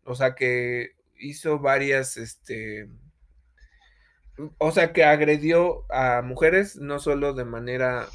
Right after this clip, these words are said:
o sea, que, que n-, no solo las acosó, sino que también física y, y verbalmente. Em, resulta que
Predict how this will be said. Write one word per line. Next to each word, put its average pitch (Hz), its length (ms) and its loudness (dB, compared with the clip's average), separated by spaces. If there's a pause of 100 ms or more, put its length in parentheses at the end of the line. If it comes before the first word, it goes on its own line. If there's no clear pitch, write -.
o 123 100 -4
sea, 131 200 -10
que, 110 400 -8
que 120 80 -8
n-, 117 340 -14 (180)
no 135 240 -8
solo 165 280 2
las 120 200 -4
acosó, 123 380 -10
sino 127 340 -12
que 117 120 -8
también 123 400 -10
física 143 460 -2
y, 107 180 -8
y 117 100 -18
verbalmente. 139 800 -2 (560)
Em, 160 420 2 (140)
resulta 175 840 2
que 170 460 4